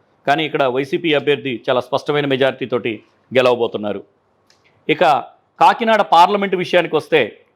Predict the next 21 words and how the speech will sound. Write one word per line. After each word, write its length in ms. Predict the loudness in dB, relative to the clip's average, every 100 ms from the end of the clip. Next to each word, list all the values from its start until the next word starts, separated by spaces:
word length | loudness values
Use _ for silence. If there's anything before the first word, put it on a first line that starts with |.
| _ _ _ _ _
ఇక్కడ 220 | -2 4 4 4 -6 _ _ _ -2
తునిలో 340 | 2 4 4 4 -2 _ -2
వైఎస్ఆర్ 400 | 2 2 0 0 2
కాంగ్రెస్ 300 | 2 0 2
పార్టీ 220 | 2 2
అభ్యర్థి 420 | 2 2 2 -4 -4 _ _ _
ఫిఫ్టీ 240 | -4 2 0
త్రీ 140 | 2
పర్సెంట్ 360 | 0 0 -2 0
ఓటింగ్ 260 | 0 0 0
షేర్ 160 | 0 2
తోటి 240 | 0 0 -4 -10 _ -2
బ్రహ్మాండమైన 500 | 0 2 0 -4 -6 -6
విజయం 260 | -4 -6 0
సాధించబోతున్నారు. 720 | 0 0 -4 -4 -2 0 -2 -2 -10 _ _ _ _ _ _
వన్ 240 | 0 0 0
పర్సెంట్ 500 | -4 0 0 0 -2 -4 -6 _ _ _ _ _ _ _ _ 2 2
ఓట్ 260 | 2 -2 -4 -4 _ _ _ _
will 160 | 2 2
take, 240 | 2 -2 -2
uh, 220 | -2 -2